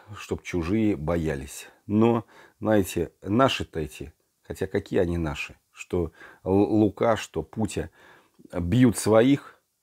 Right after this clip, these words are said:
а чужие смеются. Просто смеются. И, и не понимают, как вот, как так бывает. Да, вот своих лупцуют. Ну, э, в Белоруссии лупцуют, а у нас-то, похоже, ну, как бы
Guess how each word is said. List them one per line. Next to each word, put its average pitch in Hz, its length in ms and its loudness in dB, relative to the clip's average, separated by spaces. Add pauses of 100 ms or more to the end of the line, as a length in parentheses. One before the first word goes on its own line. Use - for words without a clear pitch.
(380)
а 82 100 -10
чужие 101 340 -2
смеются. 85 640 -8 (520)
Просто 135 380 0
смеются. 85 640 -6 (640)
И, 92 360 0 (640)
и 113 120 -2
не 113 120 4
понимают, 85 480 -4
как - 240 -8
вот, 71 100 -14 (220)
как - 180 -6
так 82 160 -4
бывает. 73 460 -4 (640)
Да, 95 180 -2
вот 85 180 -2
своих 110 460 4
лупцуют. 98 640 0 (340)
Ну, 113 260 -2 (120)
э, 82 400 -4
в 80 80 -6
Белоруссии 104 540 4
лупцуют, 95 600 0
а 78 120 -8
у 80 80 -6
нас-то, 92 320 -8
похоже, 90 560 -8 (500)
ну, 82 420 -6
как 82 200 -8
бы 80 240 -6